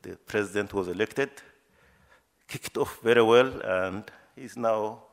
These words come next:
on the job. In Zanzibar, historically, elections have been very tricky because of the history of Zanzibar.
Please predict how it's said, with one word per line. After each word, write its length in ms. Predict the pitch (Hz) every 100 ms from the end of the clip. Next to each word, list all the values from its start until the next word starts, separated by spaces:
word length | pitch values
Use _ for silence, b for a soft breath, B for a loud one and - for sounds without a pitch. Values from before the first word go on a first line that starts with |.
| B B B B B B B _
on 180 | 92 95
the 140 | 90 85
job. 300 | 120 110 - - - _ _ _ _ _ b b b b b
In 180 | 110 117
Zanzibar, 560 | 117 147 143 135 113 110
historically, 760 | 104 - 131 117 - 92 95
elections 520 | 98 98 - 101 98 -
have 220 | 92 85
been 260 | 95 95 101 90
very 180 | 92 85
tricky 440 | - 107 - 123 _ _ _ _ _ _ _ b b b b b b
because 280 | 87 95 90
of 80 | 85
the 60 |
history 320 | 92 - 98 85
of 100 | 85
Zanzibar. 640 | 98 117 113 127 139